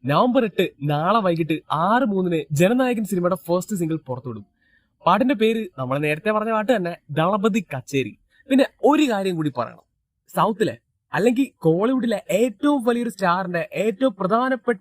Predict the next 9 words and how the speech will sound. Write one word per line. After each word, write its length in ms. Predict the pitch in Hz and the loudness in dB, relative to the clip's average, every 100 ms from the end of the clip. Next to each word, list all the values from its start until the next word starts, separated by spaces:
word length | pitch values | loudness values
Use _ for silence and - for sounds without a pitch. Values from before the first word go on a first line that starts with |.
| - | -4
ഒരു 100 | 226 | -4
സിനിമയാണ് 500 | 175 175 165 135 131 _ | -2 -4 -4 -8 -12 _
ജനനായകൻ. 540 | 123 131 131 107 107 - _ _ _ _ - | -8 -6 -6 -12 -16 -20 _ _ _ _ -8
മുന്നൂറ് 360 | 147 202 277 294 | -4 0 0 0
കോടിക്ക് 300 | 247 220 220 | -2 -2 -2
മുകളിലെങ്ങാണ്ടാണ് 840 | 214 180 226 220 208 185 160 156 - | -2 0 0 0 -2 -2 -2 -4 -4
ഈ 100 | 202 | -4
പടത്തിന്റെ 380 | 233 190 175 185 | -2 -2 -2 -6
ബഡ്ജറ്റ്. 500 | 143 123 120 123 - | -4 -4 -6 -12 -14